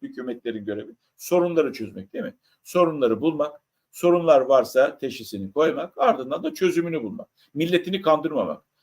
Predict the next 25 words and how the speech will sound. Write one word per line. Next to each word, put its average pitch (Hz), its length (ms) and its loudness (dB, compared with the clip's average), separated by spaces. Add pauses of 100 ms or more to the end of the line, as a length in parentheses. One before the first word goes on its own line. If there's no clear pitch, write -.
(160)
Ya 160 180 8
ülkeyi 160 380 0
mahvettiler. 156 680 0 (400)
İnsanlar 185 500 2
birbirini 160 440 2
boğazladı, 117 480 6
öldürdü, 147 560 0
cinayetler 131 520 2
işlendi, 117 360 -4
yaralamalar 131 580 0
oldu, 123 220 -2
mahkemelik 135 600 -4
oldular, 117 380 0
çoğu 143 220 -4
yargılanıyor. 135 680 0 (300)
İns-, - 380 -12
kiralar, 190 600 6 (300)
e, 139 260 -2 (280)
fahiş 165 420 6
fiyatlarla 156 680 2
arttı 151 340 2
etti, 170 360 0
hiçbir 254 240 -14
şey 180 200 0
yapmadılar. 101 480 -2